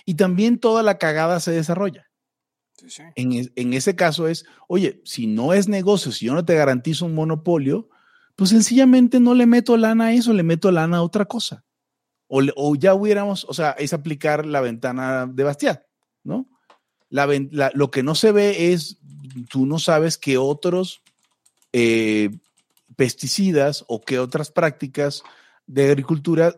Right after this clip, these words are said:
Speaker 1: se hubieran desarrollado si no tuviéramos la, eh, el, el, la opción fácil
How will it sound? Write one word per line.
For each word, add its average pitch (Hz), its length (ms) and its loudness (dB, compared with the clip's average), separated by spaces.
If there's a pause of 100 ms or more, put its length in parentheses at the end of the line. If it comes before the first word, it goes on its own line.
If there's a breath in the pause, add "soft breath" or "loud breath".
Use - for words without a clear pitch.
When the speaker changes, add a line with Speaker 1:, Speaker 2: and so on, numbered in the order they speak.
(100)
Speaker 1:
se - 200 -4
hubieran 120 360 0
desarrollado 208 600 0
si 151 200 -6
no 170 420 0 (540)
tuviéramos 139 640 -2
la, 110 420 -2 (380)
eh, 98 800 -4 (180)
el, 104 260 -12
el, 110 220 -8
la 120 200 -2
opción 165 440 -6
fácil 139 540 -8